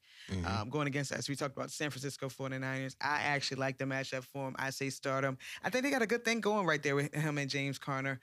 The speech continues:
Speaker 2: where
Speaker 1: Yes.
Speaker 2: both of 'em are actually valuable. Kinda my, kinda not quite Chubb and Hunt, but
Speaker 1: Mm-hmm.
Speaker 2: that's a, a lower, you know, cheap, uh, version of, of, of those two, as far as that you, you know, if you were able to actually get Chase, you, you have to be happy with his production.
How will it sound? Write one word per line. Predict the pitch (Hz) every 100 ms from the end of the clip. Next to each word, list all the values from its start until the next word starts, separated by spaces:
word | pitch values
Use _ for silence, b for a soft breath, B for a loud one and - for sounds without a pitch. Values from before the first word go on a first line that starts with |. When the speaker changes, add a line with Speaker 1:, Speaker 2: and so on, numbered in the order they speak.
| B
Speaker 2:
where | -
Speaker 1:
Yes. | - 147 147
Speaker 2:
both | 165 240
of | 202
'em | 160
are |
actually | 147 151 151
valuable. | 135 135 139 139
Kinda | 135 156 190
my, | 208 185 180
kinda | 180 240 247 226 B B B
not | 156 208 -
quite | - 175 180 180 -
Chubb | 180 180 180 160
and | - 156
Hunt, | 151 160 185 - B B -
but | 151
Speaker 1:
Mm-hmm. | -
Speaker 2:
that's | 247 -
a, | 214 190
a | 240
lower, | 254 240 220
you | 233 226
know, | 165
cheap, | 160 - 214 - - b b _
uh, | 165 160
version | 151 170 170 147 156
of, | 139
of, | 143 151 139
of | 151 139
those | 147 147
two, | - 156 143
as |
far | 135 147 139
as | 139
that | 143 139 151
you, | 143 -
you | 151 160
know, | 131
if | 127
you | 143
were |
able | 143 139
to | 135
actually | 135 131
get | 135
Chase, | - 135 -
you, | 131 - -
you | 135
have | 135 135
to |
be | 135
happy | 131 120 127
with | 123
his | 123
production. | - 127 131 127 127